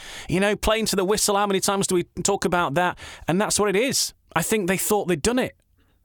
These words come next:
and didn't see what was coming, you know, round the corner, the, the threat that was still on the field.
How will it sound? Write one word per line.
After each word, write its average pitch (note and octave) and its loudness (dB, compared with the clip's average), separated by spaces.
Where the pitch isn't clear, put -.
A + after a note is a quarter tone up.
and F3+ 0
didn't F3 0
see G3 2
what F3+ 0
was D#3+ 0
coming, F3+ 0
you F#3+ 2
know, F3 0
round F3+ 0
the E3+ 0
corner, F3+ 0
the, - -6
the F3+ 2
threat F#3 0
that F3+ -4
was F#3 2
still - 0
on G3 0
the G3+ 2
field. G#3+ 0